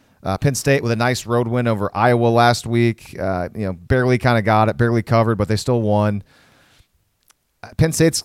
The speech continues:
again, got a really good defense this year. It seems like the defense always kinda carries this team. The offense is kinda, eh, not, not great, actually. I mean, they play, they play defenses with a pulse like Iowa, and they could barely score.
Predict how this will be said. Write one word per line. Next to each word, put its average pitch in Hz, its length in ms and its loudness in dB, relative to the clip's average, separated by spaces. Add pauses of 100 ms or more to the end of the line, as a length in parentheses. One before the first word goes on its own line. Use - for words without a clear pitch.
again, 131 260 0
got 120 160 -2
a - 40 0
really 143 120 4
good 135 180 0
defense 135 500 2
this 131 200 -4
year. 131 240 2
It 117 100 -2
seems 147 120 -10
like 147 80 -8
the 117 60 -6
defense 127 360 -4
always 127 200 2
kinda 123 160 0
carries 123 400 0
this 101 160 -4
team. 104 260 -2
The 110 120 0
offense 131 440 0
is 107 100 -8
kinda, 110 400 -2
eh, 113 320 0
not, 113 240 -2 (220)
not 117 220 -4
great, 104 260 0
actually. 82 420 -6
I - 40 -4
mean, 98 140 -4
they 113 100 -2
play, 143 180 2 (180)
they 131 80 -4
play 147 300 0 (320)
defenses 131 340 -4
with 117 120 -2
a 95 40 -4
pulse 120 300 -4
like 104 80 -2
Iowa, 110 400 2
and 101 120 -2
they 92 80 -4
could 95 140 -6
barely 107 220 -2
score. 98 500 -2